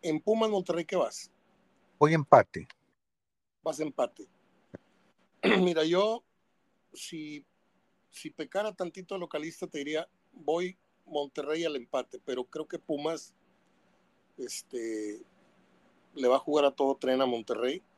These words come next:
Speaker 1: y creo que por ahí Monterrey va, va a pasar apuros.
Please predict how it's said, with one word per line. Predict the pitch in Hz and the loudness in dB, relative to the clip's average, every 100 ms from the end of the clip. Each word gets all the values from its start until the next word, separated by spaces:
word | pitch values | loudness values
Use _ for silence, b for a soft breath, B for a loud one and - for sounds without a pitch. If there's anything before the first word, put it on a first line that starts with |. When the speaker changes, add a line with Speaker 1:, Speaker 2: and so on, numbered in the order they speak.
| _ _ _ _ _ _ _ _ | _ _ _ _ _ _ _ _
Speaker 1:
y | - | -10
creo | 131 | -6
que | 143 | -4
por | 131 131 | 0 2
ahí | |
Monterrey | 131 131 123 127 | 2 0 0 2
va, | 127 123 - | 2 2 0
va | 120 | -2
a | 117 | -2
pasar | 120 - 123 | -4 -6 -6
apuros. | 117 - 123 131 - - | -6 -6 -6 -6 -8 -18